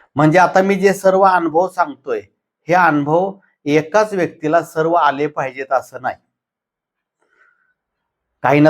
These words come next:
थोडे येतील, काही ना पूर्ण येतील. ज्यावेळेला ते पूर्ण होत असतील त्यावेळेला पूर्ण शक्ती आपल्या पाठीशी आहे म्हणूया,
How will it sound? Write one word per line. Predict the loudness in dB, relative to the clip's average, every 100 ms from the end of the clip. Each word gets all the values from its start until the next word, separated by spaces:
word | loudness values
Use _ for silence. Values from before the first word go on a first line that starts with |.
| 2
थोडे | 0 4 4
येतील, | 2 0 -2 -2
काही | -4 -4
ना | -6
पूर्ण | _ -4 -4
येतील. | -6 -6 -8 -8 -8 _ _ _ _ _ _ _ _ -8
ज्यावेळेला | 2 4 4 2
ते |
पूर्ण | -2 0 0 0
होत | 0 2 0
असतील | -2 -4 -2
त्यावेळेला | 2 2
पूर्ण | 0 -6 -10 -8
शक्ती | -10 -12 -4
आपल्या | -4 -4 -2
पाठीशी | -2 -2 -10 -6
आहे | -4
म्हणूया, | -6 -10